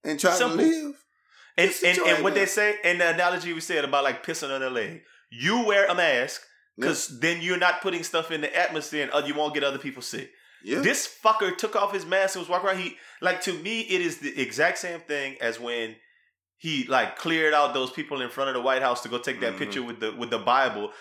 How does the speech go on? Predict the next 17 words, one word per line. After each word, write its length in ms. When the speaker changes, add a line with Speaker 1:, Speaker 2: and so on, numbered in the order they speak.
Speaker 2:
Like, 180
you 100
Speaker 1:
Yeah. 60
Speaker 2:
put 180
other 240
people's 420
safety 680
in 260
jeopardy 440
just 400
to 180
Speaker 1:
For, 200
Speaker 2:
take 260
a 20
Speaker 1:
for 80
Speaker 2:
picture. 300
Speaker 1:
good, 120